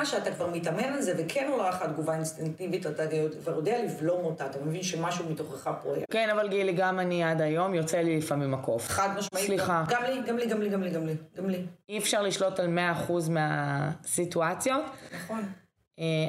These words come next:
Speaker 2: אני כן יכולה להגיד שבכל המקרים, גם הגרועים ביותר היום, שעדיין קורים לי, אה, התגובה שלי אחר כך היא יותר מהירה.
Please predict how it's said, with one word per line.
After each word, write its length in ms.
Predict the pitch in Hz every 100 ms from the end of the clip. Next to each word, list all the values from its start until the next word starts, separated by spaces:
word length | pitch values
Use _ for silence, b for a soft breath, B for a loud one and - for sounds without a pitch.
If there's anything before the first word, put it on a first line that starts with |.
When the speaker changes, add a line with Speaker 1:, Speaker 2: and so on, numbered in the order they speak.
| 160
Speaker 2:
אני 160 | 156
כן 180 | 151 170
יכולה 300 | 185 175 160
להגיד 320 | 165 156 160
שבכל 440 | 160 147 147 170 175
המקרים, 540 | 180 165 147 156 147
גם 200 | 151 165
הגרועים 380 | 170 151 156 170
ביותר 440 | 170 139 135 196
היום, 480 | 277 208 151 170 196 - -
שעדיין 460 | - 143 135 156 233
קורים 400 | 233 190 175 175
לי, 240 | 190 247 - - 147
אה, 60 | 151 151 151 151 156 - _ _ _ _ _ _ -
התגובה 280 | 160 175 180
שלי 240 | 208 170
אחר 260 | - 160 156
כך 260 | 127 -
היא 100 | -
יותר 300 | 135 135 135
מהירה. 420 | 131 123 117 120